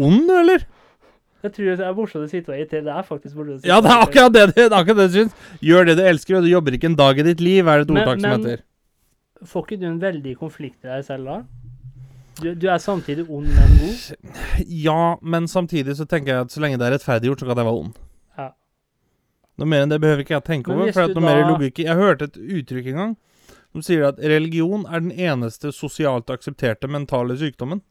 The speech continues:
Speaker 2: Men da kan jo ikke du straffe, hvis du er guden over det onde og det gode,
Speaker 1: Mhm.
Speaker 2: da kan jo ikke du straffe de onde heller.
Speaker 1: Jeg kan jo det.
Speaker 2: Men du rettferdiggjør det selv hvorfor du er ond, jo. Så du kan være ond mot
Speaker 1: Nei,
Speaker 2: de, da.
Speaker 1: nei, men altså, hvis du gjør en ond handling,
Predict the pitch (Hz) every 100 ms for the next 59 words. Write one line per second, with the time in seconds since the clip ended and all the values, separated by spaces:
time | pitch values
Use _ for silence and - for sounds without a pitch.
0 | _ _ _ _ _ 160 165 185 - 165
1 | 147 143 214 170 143 143 151 _ _ _
2 | - 175 180 _ _ 135 143 143 _ _
3 | _ _ _ 170 165 160 156 156 147 131
4 | 131 131 135 156 131 123 131 143 123 123
5 | _ - 151 139 220 _ _ - 160 165
6 | 139 131 180 147 - 170 156 - 135 139
7 | 127 120 151 185 _ _ _ _ _ -
8 | 240 190 240 254 285 _ _ _ - 226
9 | 233 226 - 196 160 160 160 175 - 160
10 | 160 143 131 135 156 208 262 233 _ _
11 | _ _ _ _ _ - 175 165 143 147
12 | 151 160 143 135 170 208 214 214 214 208
13 | 220 180 202 190 175 156 170 143 160 151
14 | 143 147 139 151 208